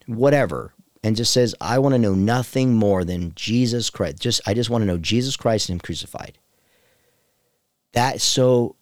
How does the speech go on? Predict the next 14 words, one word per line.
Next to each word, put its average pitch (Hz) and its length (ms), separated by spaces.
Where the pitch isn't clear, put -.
amazing. 104 600
It's - 160
so 147 340
simple. - 640
But 110 100
I 120 80
sit 151 320
there 127 100
and 107 80
I 98 40
read 107 180
that 101 120
over 120 280
again, 107 220